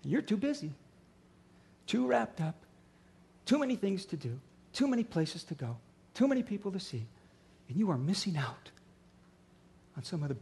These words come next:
best music that's ever been played. See,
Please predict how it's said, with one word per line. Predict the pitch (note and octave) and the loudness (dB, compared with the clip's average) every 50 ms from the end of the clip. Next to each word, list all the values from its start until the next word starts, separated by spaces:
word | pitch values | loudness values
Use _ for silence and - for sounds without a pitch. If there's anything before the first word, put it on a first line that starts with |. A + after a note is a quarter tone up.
| - - | -4 -2
best | - G3 F#3 - - - - | 0 0 0 0 -2 -2 -2
music | D3 D3 D3+ E3 - | -4 -2 -4 -4 -6
that's | F3+ - - E3 | -8 -4 0 0
ever | E3+ E3+ A3 | 0 0 -2
been | G3+ A3+ G3+ | -4 -4 -4
played. | F#3 - - - A2 G#2 - - - - - - - - - - - - - - - - - - - - - - - - - - - - - - - - - - | -4 -6 -8 -10 -10 -10 -12 -18 -20 -20 -20 -20 -20 -20 -20 -20 -20 -20 -20 -20 -20 -20 -20 -20 -20 -20 -20 -20 -20 -20 -20 -20 -20 -20 -20 -20 -20 -20 -20 -12
See, | - - A3 | -8 -8 -8